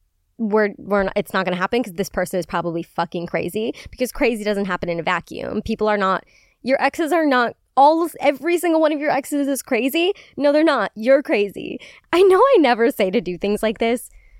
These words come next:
but maybe for, like, a one night stand, this could be a little bit fun. Like, it's definitely bad. Run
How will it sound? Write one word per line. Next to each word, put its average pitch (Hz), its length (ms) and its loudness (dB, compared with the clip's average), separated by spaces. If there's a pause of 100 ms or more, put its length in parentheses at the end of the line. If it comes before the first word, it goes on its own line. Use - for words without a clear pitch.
(520)
but 208 360 2 (520)
maybe 640 220 2
for, 622 100 2 (100)
like, - 180 2
a 254 60 6
one 220 280 0
night 233 260 0
stand, 214 640 -2 (180)
this 226 240 -2
could 240 180 -2
be 202 100 -2
a 190 120 2
little 196 220 0
bit 190 160 -2
fun. - 200 -4
Like, 240 180 -2
it's 359 240 -2
definitely 294 540 0
bad. - 300 -2
Run 208 480 0